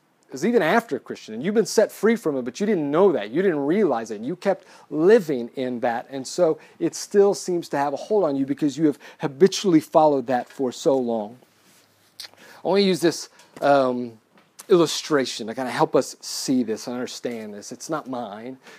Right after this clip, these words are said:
There's this old Welsh minister by the name of Martin Lloyd-Jones, um, who, who gave this illustration of these two fields. He says, "I want you to imagine that there are these two fields sitting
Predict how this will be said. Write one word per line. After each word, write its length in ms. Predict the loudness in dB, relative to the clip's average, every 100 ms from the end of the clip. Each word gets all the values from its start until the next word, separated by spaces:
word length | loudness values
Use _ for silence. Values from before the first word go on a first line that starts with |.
| -6
There's 160 | -4 -2
this 180 | -4 0
old 260 | 0 0
Welsh 380 | 0 2 2 -2
minister 440 | -8 -8 -8 -8 -6
by 140 | -6
the 80 | -6
name 220 | -6 -6
of 80 | -4
Martin 340 | -4 -4 -4
Lloyd-Jones, 920 | -6 -6 -8 -12 -12 -12 -16 -20 -20 -20 -20 -20 _
um, 500 | -12 -8 -8 -8 -10 -14 -20 _ _
who, 260 | -6 -4
who 160 | -2 0
gave 300 | 6 8 10
this 200 | 6 6
illustration 680 | 2 2 2 2 4 0
of 100 | -2
these 180 | -2 -6
two 200 | -4 -6
fields. 680 | -6 -4 -4 -4 -12 -20 -20 _ _ _ _ _ -20 -12
He 80 | -4
says, 180 | 0 4
"I 40 |
want 260 | 6 6 4
you 80 |
to 60 | 4
imagine 800 | 4 4 4 2 0 -6 -6 -10 -18 2
that 160 | 4 8
there 180 | 10 12
are 220 | 12 10 -2 0
these 260 | 0 0
two 240 | 4 10 10
fields 460 | 10 8 8 8
sitting 480 | 8 10 12 10 6